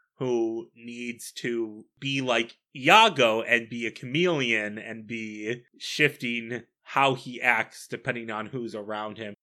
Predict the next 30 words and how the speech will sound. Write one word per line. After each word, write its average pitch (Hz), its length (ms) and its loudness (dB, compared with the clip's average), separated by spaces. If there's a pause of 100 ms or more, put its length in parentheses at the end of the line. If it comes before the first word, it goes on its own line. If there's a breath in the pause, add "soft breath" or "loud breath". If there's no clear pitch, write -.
(200)
He 120 200 -12
is 107 100 -8
a 117 60 -6
general, 151 800 2
but 117 420 -2 (180)
he - 220 -6
is 117 100 -4
also 123 580 4
a 120 100 -4
husband 113 960 -2 (200)
and 123 220 2
a 113 40 -2
friend, 110 680 -2 (420 soft breath)
and 117 160 -10
he 110 80 -20
just 135 480 0 (160)
needs 120 400 -14
to 123 140 -4
exist 113 560 -6 (100)
in 120 400 -8
these 113 320 -14
different 120 440 -4 (100)
things 113 520 -2 (380)
in 120 160 -10
order 117 160 0
to 113 160 -8
exist. 127 560 2 (240)
And 117 160 -6
spoiler 226 500 6
alert, 117 340 0